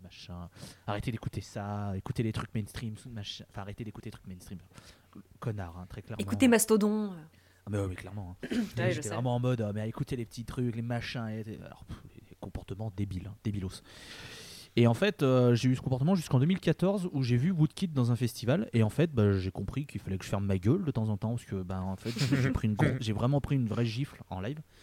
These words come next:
Speaker 1: faut reconnaître. Donc, bah, je vais fermer ma gueule. Et en fait, a-, après ce live,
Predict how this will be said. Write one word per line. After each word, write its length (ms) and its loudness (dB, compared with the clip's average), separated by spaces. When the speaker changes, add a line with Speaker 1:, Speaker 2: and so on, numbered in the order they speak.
Speaker 1:
faut 100 -2
reconnaître. 380 -4
Donc, 140 6
bah, 60 8
je 120 6
vais 60 2
fermer 200 6
ma 160 6
gueule. 240 0
Et 140 -2
en 80 -6
fait, 240 -6
a-, 160 -4
après 260 0
ce 160 -2
live, 260 0